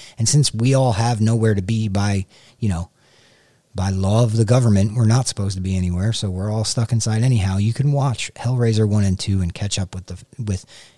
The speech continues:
in my opinion, the meat of the franchise. You can stream Hellraiser for a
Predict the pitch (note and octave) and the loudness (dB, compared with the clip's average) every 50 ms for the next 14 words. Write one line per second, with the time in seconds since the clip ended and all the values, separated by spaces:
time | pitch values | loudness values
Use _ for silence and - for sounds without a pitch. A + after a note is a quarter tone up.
0 | _ _ - D3 C#3 C3 B2+ B2 A2+ G#2+ - B2+ B2 A2 G2+ G2+ G2+ G#2+ G#2 G#2+ | _ _ 2 4 4 4 4 4 2 2 2 2 2 4 2 2 2 2 4 2
1 | A#2 A#2+ A#2 - A2 G2+ G2+ F#2+ - - G2+ F#2 F2 F#2 - - - - - - | 2 0 0 -4 -4 -4 -4 -4 -4 -4 -4 -4 -4 -6 -8 -12 -14 -14 -14 -14
2 | - - _ _ _ _ - A#2+ C3 - - B2 C3 B2 A2 G#2 - - - D3+ | -14 -14 _ _ _ _ -4 -2 -2 0 2 4 4 4 4 4 2 4 6 6
3 | D#3+ D3+ C#3 B2 A2+ C3+ D3+ D3 C3+ C3+ C3 A2+ A2+ G#2+ - - A#2 G#2 G2 G2 | 8 8 6 6 4 4 4 6 6 4 4 4 2 0 0 0 2 2 2 2
4 | G2 - - A#2 G2+ F#2+ F#2 F2+ F2 D#2+ D2 | 0 -2 -2 -2 -2 -2 -2 -4 -6 -8 -10